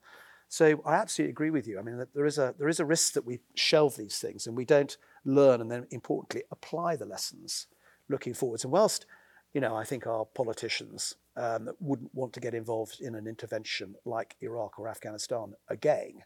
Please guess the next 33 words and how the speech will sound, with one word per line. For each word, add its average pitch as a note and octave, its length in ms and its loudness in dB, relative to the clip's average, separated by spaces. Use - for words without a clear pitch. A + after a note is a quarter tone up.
the C3 80 0
reality F3+ 320 2
is D#3 100 2
that E3 160 -4
other F#3 160 6
countries G#2+ 400 -8
are G#2+ 40 -16
going G#2+ 160 -10
to G#2 60 -12
be G#2+ 140 -6
involved A2 520 -2
in A#2+ 60 -8
similar E3+ 380 4
problems G2 500 -2
to C3+ 80 -4
the A#2+ 80 -8
ones B2 220 0
that - 120 -10
we A#2+ 120 -4
encountered A2+ 440 -8
in G2+ 60 -12
Afghanistan. F2+ 600 -12
And, A2+ 240 -4
you A#2+ 100 -8
know, G2 160 -8
when A2+ 160 -8
you A2 60 -8
go A#2+ 200 2
to A2 300 -4
many C#3 260 -2
African G#2+ 420 -10
nations F#2 440 -12
now, - 260 -14